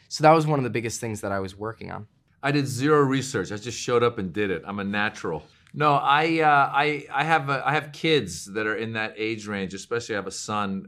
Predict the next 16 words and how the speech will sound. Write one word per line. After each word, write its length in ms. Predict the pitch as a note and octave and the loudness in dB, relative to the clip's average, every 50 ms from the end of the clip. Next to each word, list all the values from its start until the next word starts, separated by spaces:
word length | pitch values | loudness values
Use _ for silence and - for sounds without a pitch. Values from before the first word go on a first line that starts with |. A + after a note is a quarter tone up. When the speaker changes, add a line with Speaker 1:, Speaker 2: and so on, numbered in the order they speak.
| - - | -12 -10
Speaker 2:
who 380 | G2+ G2 F#2 F2+ F2 F2 E2+ | -8 -6 -6 -6 -6 -6 -8
is 380 | D#2+ F#2 F#2 F2+ F2+ E2 - - _ _ _ _ _ _ _ _ | -8 -8 -8 -8 -8 -10 -12 -16 _ _ _ _ _ _ _ _
pretty 160 | - C#3 C3 B2+ | -8 -6 -4 -4
much 220 | A#2 A2 A2 - | -4 -6 -6 -6
the 100 | A2 F#2+ | -6 -6
age 140 | G#2 F#2+ F#2 | -6 -6 -6
of 60 | F#2 | -10
the 80 | F2 E2+ | -12 -10
character 640 | - - G#2 G#2 G2 F#2 - G2+ F#2+ F2+ F2 E2+ - | -6 -4 -2 -2 -2 -2 -4 -4 -4 -2 -4 -4 -6
in 200 | - F#2+ F2+ F2 | -8 -10 -12 -12
the 80 | E2 | -12
show. 320 | E2 - - A#2+ G#2+ F#2+ E2 | -12 -8 -6 -4 -4 -4 -4
So 200 | D#2 - G2+ F2 | -6 -8 -8 -4
I 160 | F2 G#2+ B2 | 0 0 0
was 160 | A#2+ A2+ E2+ | 0 -2 -4
excited 760 | D#2+ D2+ - - - - - G#2+ A2+ A#2+ A2+ F#2+ F2 D#2+ C#2+ | -8 -12 -12 -12 -8 -4 0 0 0 0 0 -4 -6 -10 -12